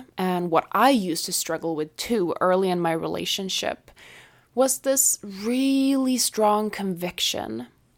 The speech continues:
that my partner's behavior or choices is the problem. If only they would stop,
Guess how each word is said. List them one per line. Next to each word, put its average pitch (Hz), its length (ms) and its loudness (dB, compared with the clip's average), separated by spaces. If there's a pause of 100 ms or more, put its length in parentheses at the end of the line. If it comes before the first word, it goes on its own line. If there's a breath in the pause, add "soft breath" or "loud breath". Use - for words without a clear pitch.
(140)
that 185 200 2
my 180 520 0 (140)
partner's 190 680 2
behavior 240 1000 2 (260)
or 170 160 -4
choices - 1000 -2 (600)
is 190 300 -2
the 185 160 0
problem. - 1120 -2 (760)
If 269 300 -2
only 330 380 4
they 233 160 4
would 208 200 0
stop, - 680 0